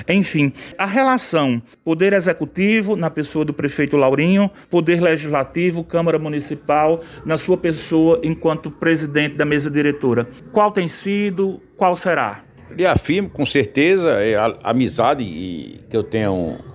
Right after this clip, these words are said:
Speaker 2: independente até de, de, de, de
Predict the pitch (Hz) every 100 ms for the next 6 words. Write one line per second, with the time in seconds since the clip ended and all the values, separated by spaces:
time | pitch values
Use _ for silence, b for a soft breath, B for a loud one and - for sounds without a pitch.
0 | - - - 101 110 117 98 104 101 95
1 | - 104 92 95 87 95 87 73 92 69
2 | - - 90